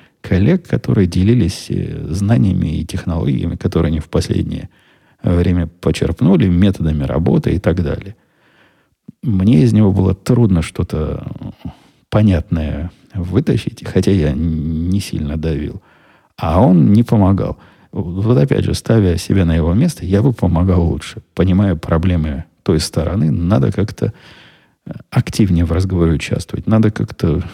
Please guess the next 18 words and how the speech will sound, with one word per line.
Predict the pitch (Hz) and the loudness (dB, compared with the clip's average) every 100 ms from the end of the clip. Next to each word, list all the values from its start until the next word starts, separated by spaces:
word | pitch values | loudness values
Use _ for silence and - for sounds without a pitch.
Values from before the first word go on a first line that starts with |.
| - | -10
вести | - 104 117 - 104 | -6 -2 -4 -2 -2
разговор, | 87 85 87 82 73 | 0 0 0 2 2
а | 73 | 0
не | 87 | -4
только | - 82 - | -2 -2 0
ожидать | 80 85 82 87 - - | 0 0 0 -2 -2 -6
подачи | - 80 101 110 - | -4 0 2 0 -2
и | 80 73 | -4 -4
как-то | - - - | -4 -4 -2
коротко | 85 92 87 82 - | -2 0 0 0 -4
на | 76 | -4
нее | 80 80 | -4 -4
отвечать. | 78 - - - - - _ - - _ | -4 -6 -10 -8 -12 -14 _ -20 -20 _
Не, | 131 | 2
никакой | 95 95 120 165 156 | 6 6 6 6 4
грубости, | 110 151 175 101 - 92 | 4 2 4 2 0 -2
никакой, | 85 87 95 107 110 90 87 | 0 0 0 2 2 2 0
э, | 78 73 71 65 | -2 -4 -6 -8